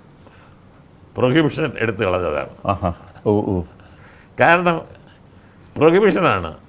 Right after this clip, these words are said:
Speaker 2: ആ.
Speaker 1: പക്ഷേ എല്ലാവരും കുടിക്കുന്നു. അത്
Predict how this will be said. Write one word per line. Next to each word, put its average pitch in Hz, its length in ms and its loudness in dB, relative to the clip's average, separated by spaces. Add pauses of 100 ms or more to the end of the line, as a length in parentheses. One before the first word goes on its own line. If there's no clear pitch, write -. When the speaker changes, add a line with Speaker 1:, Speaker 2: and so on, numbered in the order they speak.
(120)
Speaker 2:
ആ. 80 60 -8 (140)
Speaker 1:
പക്ഷേ 127 140 -4
എല്ലാവരും 160 440 2
കുടിക്കുന്നു. 82 400 -6 (1400)
അത് 156 460 4